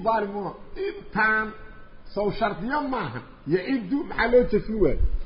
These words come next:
Xadfa xarf ilaa lagu jasmi. Ha, ninkaas waa ila socda ka war. Wiilkaas ardada darsiga fahmaydu ka mid yahay, laakiin waa sheekaynaya ka war.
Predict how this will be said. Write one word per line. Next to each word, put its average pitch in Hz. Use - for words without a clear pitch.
Xadfa 202
xarf -
ilaa 190
lagu 160
jasmi. 123
Ha, 156
ninkaas 202
waa 208
ila 233
socda 165
ka 196
war. 180
Wiilkaas 220
ardada 196
darsiga 180
fahmaydu 180
ka 147
mid 135
yahay, 104
laakiin 151
waa 165
sheekaynaya 165
ka 156
war. 143